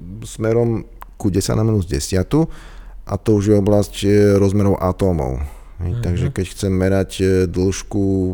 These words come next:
Speaker 1: nejakej atomálnej presnosti, tak by som mal vedieť, že kde ten atóm za-, začína, kde sa končí.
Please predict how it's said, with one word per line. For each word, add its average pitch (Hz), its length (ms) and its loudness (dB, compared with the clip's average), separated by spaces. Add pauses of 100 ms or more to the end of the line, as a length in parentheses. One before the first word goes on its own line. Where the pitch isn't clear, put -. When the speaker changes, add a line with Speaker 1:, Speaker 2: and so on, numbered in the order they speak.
(500)
Speaker 1:
nejakej 87 320 -2
atomálnej 92 420 0
presnosti, 82 480 -6
tak 87 180 -6
by 87 80 -8
som 95 140 -8
mal 90 120 -2
vedieť, 87 260 -2
že 87 100 -4
kde 87 120 -8
ten 85 120 -4
atóm 85 240 -4
za-, 80 220 -2
začína, 87 420 -2
kde 87 120 -4
sa 87 140 -6
končí. 95 580 -6